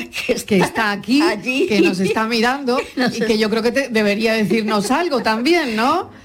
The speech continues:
Speaker 1: Que
Speaker 2: A ver, debería decirnos algo.
Speaker 1: Que es de la Caixa.
Speaker 2: Sí.
Speaker 1: Y entonces, muy amablemente, salió, <laughs> porque yo le di en, con los nudillos en el cristal,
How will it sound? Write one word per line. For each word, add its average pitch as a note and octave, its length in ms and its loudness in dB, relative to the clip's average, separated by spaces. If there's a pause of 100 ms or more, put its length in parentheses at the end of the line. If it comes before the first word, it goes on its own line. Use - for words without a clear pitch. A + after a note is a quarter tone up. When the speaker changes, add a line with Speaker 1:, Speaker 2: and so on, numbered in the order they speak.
(120)
Speaker 1:
Que B3+ 140 0
Speaker 2:
A G#3+ 140 0
ver, A3 280 0 (580)
debería A3 380 2
decirnos A#3+ 500 0
algo. G3+ 400 0
Speaker 1:
Que A#3 260 2
es C#4+ 120 -2
de C4 140 2
la F#3+ 220 -2
Caixa. C#4+ 540 0
Speaker 2:
Sí. F#3+ 460 0
Speaker 1:
Y D4+ 200 0
entonces, B3 580 -2
muy C#4 220 4
amablemente, C4 1000 -2
salió, G#3 720 -2 (240)
<laughs> - 240 -2
porque F#3+ 300 -2
yo A3 120 0
le A#3+ 200 0
di F#3+ 280 -2
en, F#3 380 0
con F3+ 220 0
los F3+ 120 0
nudillos G#3 460 0
en G3 140 -2
el A#3 120 -4
cristal, - 500 -4